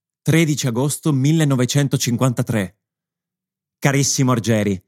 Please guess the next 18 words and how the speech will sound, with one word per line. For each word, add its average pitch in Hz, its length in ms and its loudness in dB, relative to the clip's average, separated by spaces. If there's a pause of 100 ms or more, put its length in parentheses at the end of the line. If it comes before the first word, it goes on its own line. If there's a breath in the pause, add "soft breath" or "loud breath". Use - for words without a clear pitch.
(280)
rispondo 147 500 0
solo 156 300 0
oggi 127 320 -2
alla 113 120 0
sua 123 200 -2
gentile 120 480 0
del 117 160 0
ventitré 117 420 2
luglio 104 480 2 (280)
e 143 100 2
la 143 100 2
prego 147 280 0
anzitutto 147 440 -2
di 127 100 2
scusarmi 131 500 0
per 123 120 0
il 117 140 2
ritardo, 104 640 -2